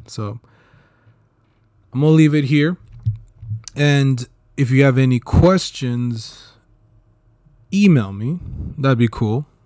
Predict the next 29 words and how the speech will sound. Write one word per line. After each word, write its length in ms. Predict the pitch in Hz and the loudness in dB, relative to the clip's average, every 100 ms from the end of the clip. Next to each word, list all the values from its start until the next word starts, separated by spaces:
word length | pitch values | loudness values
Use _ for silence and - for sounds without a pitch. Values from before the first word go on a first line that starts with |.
| _ _ _ | _ _ _
Get 160 | 110 113 | -10 -8
a 40 | |
little 200 | 110 107 | -6 -8
dialogue 580 | 101 107 110 101 101 101 | -8 -8 -8 -8 -10 -10
here 140 | 107 104 | -10 -8
and 140 | 104 | -8
there. 260 | 117 175 - _ _ _ _ _ _ _ _ - | -8 -8 -12 _ _ _ _ _ _ _ _ -2
Email 400 | 139 135 120 117 | 0 2 0 -2
me 320 | 123 123 127 - | -2 -4 -6 -8
at 320 | 107 107 - | -8 -8 -10
whole 680 | - - 160 180 196 208 214 | -18 -4 0 0 -2 -4 -4
lotta 400 | 156 139 143 165 | -4 -2 -2 0
nerd, 460 | 135 101 101 147 - - _ _ _ _ 123 | 0 -2 -4 -8 -12 -20 _ _ _ _ -6
H 260 | 120 - | -4 -4
O 240 | 135 127 123 | -4 -4 -6
L 580 | 147 170 175 180 170 - _ _ _ _ | -6 -4 -4 -4 -8 -12 _ _ _ _
E 460 | 135 117 117 175 - _ _ _ _ _ _ _ _ - | -8 -6 -6 -8 -12 _ _ _ _ _ _ _ _ -4
L 300 | 120 117 117 | -2 0 -2
O 420 | 110 113 107 104 | -4 -4 -4 -8
T 320 | - 117 107 | -10 -10 -10
T 680 | - - 113 110 113 113 - _ | -12 -12 -8 -8 -8 -10 -14 _
A 480 | 117 107 110 151 175 _ _ _ _ _ | -8 -6 -6 -8 -10 _ _ _ _ _
N 260 | 135 143 143 | -4 0 0
E 380 | 135 135 135 131 | 0 0 -2 -4
R 260 | 117 117 110 | -4 -4 -4
D, 520 | 107 113 143 190 190 _ _ | -6 -8 -6 -8 -10 _ _
whole 260 | - 110 104 | -12 -8 -8
lotta 340 | 101 104 98 | -6 -6 -6
nerd, 480 | 98 98 110 156 | -10 -8 -6 -6